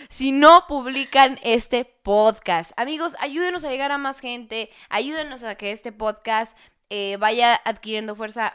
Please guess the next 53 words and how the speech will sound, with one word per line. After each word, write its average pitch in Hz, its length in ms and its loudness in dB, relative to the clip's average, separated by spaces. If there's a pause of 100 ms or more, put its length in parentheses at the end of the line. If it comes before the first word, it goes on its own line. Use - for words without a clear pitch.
Obviamente, 226 540 -6
ta-, 196 80 -10
nosotros 214 400 -8
también 202 240 -8
con 208 160 -10
el 185 160 -8
tiempo, 196 440 -8 (300)
pues, 294 140 -8
nos 277 120 -6
vamos 277 280 -6
a 262 80 -6
ir 226 120 -4
mejorando 202 680 -4
tanto 190 320 -14
en 190 60 -12
la 185 100 -10
producción 202 500 -10
como 208 240 -14
en 190 380 -12
lo 185 160 -6
que 190 320 -14
sea 214 240 -4
que 220 100 -10
hablemos 196 380 -8
aquí. 226 320 -20
Ya 208 100 -10
saben 208 300 -8
que, 180 140 -12
pues, 175 280 -12
es 180 180 -14
cuestión 185 380 -12
de 185 60 -10
irnos 196 300 -12
soltando. 254 600 -6 (240)
Y, 349 100 -14
pues, - 140 -10
yo 320 120 -10
creo 311 180 -10
que 302 140 -12
ya 262 180 -8
se 269 100 -10
ha 247 80 -2
dado 240 300 -6
poco 226 220 -12
a 233 60 -14
poco 208 280 -14
y 202 80 -10
ya 170 120 -8
se 190 120 -18
nota 185 240 -14
un 185 80 -16
poquito 185 400 -14
más 180 260 -8